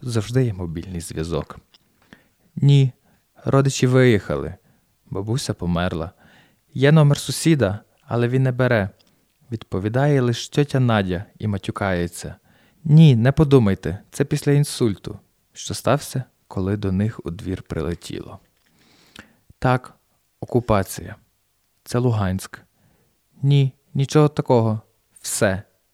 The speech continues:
як завжди. Мама йшла на роботу з палицею, щоб відбиватись від здичавілих собак. Ну,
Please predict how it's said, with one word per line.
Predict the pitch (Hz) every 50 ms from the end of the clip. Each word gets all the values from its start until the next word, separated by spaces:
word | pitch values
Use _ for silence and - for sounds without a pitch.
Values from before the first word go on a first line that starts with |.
| _ _
як | - - 139
завжди. | - 151 139 127 113 117 113 107 110 - _ - - - - - - - _ _ _ _ _ -
Мама | 147 160 170 165 156
йшла | - - 156
на | 151 147
роботу | 147 143 139 139 151 147 - 143
з | -
палицею, | - - 135 135 127 113 101 - - 76 73 73 69 - _ _ _
щоб | - - - - 92 92
відбиватись | - 87 - - 101 98 110 117 120 - 101 98 107 107
від | 107 104 98
здичавілих | - - - 113 104 - 95 92 107 101 85 85 -
собак. | - - 95 87 80 87 92 - - - - _ _ _ _ _ _ _ _ -
Ну, | 139 139 151 156 156 139 131